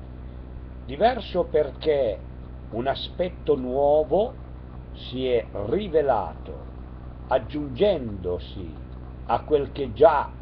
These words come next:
a quel già grande amore. Si è rivelato, è stato giudicato eccezionalissimo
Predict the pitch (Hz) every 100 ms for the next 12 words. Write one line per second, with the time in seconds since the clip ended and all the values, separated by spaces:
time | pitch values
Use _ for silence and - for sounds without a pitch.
0 | - 127 131 160 160 123 110 190 147 -
1 | - - - - - - - 123 160 170
2 | 113 90 82 85 76 64 82 87 147 110
3 | 87 82 64 64 - - - - 60 62
4 | - - 62 - - - - - - -
5 | - - 226 214 185 - 139 180 202 165
6 | 208 214 104 64 78 65 - - - -
7 | 62 - - - - - - - - 131
8 | 123 120 120 95 113 107 117 123 123 139
9 | 143 220 269 - - - - - - -
10 | 156 196 - - 202 190 - - 202 214
11 | 180 226 214 - - 131 123 117 90